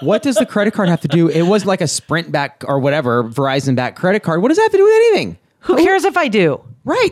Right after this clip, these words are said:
Speaker 1: If that, that
Speaker 2: How does
Speaker 1: makes
Speaker 2: that hurt Verizon?
Speaker 1: You're a wise consumer if you do that.
Speaker 2: <laughs>
Speaker 1: You're smart.
Speaker 2: And by the way, I do get rewards for my checking account.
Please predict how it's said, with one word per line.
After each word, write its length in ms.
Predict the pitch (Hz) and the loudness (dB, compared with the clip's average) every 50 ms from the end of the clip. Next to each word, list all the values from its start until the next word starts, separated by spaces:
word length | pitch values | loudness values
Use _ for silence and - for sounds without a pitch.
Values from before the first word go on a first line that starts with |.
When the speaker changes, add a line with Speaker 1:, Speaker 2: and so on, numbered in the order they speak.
| - | -2
Speaker 1:
If 180 | - 214 - - | -4 -6 -4 -2
that, 180 | 220 247 247 185 | -2 -2 -2 -2
that 60 | 247 | -2
Speaker 2:
How 100 | 269 320 | 0 0
does 80 | 339 359 | 0 0
Speaker 1:
makes 80 | - | 0
Speaker 2:
that 160 | 359 349 349 233 | 0 0 0 0
hurt 220 | 254 349 349 254 | 0 -2 -2 0
Verizon? 500 | 247 285 277 262 277 311 339 240 233 180 | 0 0 0 2 2 0 0 0 0 0
Speaker 1:
You're 140 | 208 202 185 | 2 2 2
a 60 | 160 | 0
wise 420 | 143 120 123 127 139 156 175 - | 0 0 0 0 0 -2 -2 -2
consumer 480 | - 208 208 190 - - 247 302 349 392 | 0 0 0 2 2 0 0 2 2 0
if 140 | 277 - - | 0 -2 -2
you 80 | 165 | -2
do 140 | 147 139 135 123 | -2 0 0 0
that. 220 | - - 269 - 679 | 0 -2 -2 -4 -4
Speaker 2:
<laughs> 80 | - - | -4 -2
Speaker 1:
You're 100 | 180 196 | 0 0
smart. 480 | 403 349 220 247 294 339 - - - - | 0 0 0 0 0 0 0 -2 -4 -6
Speaker 2:
And 160 | 285 294 311 | -8 -4 -2
by 120 | 294 311 | 0 0
the 100 | 294 294 | 0 -2
way, 240 | 277 285 302 311 - - | -2 -2 -4 -4 -4 -6
I 120 | - 240 | -8 -8
do 360 | 208 190 - 269 311 330 311 247 | -8 -6 -4 -2 0 0 -2 -2
get 400 | 202 196 185 160 160 165 - _ - | -4 -4 -2 -2 -2 -4 -6 _ -12
rewards 680 | 240 180 175 185 175 160 165 165 151 151 156 170 175 - | -6 -4 -4 -4 -4 -4 -6 -6 -6 -6 -6 -8 -10 -14
for 220 | - _ 220 214 | -12 _ -6 -6
my 160 | 214 214 220 | -6 -6 -6
checking 460 | 220 - - 277 294 294 - 349 339 285 | -8 -8 -8 -8 -8 -6 -6 -6 -4 -4
account. 580 | 202 - - 156 127 113 85 69 - - - | -6 -8 -8 -10 -10 -10 -12 -14 -18 -20 -20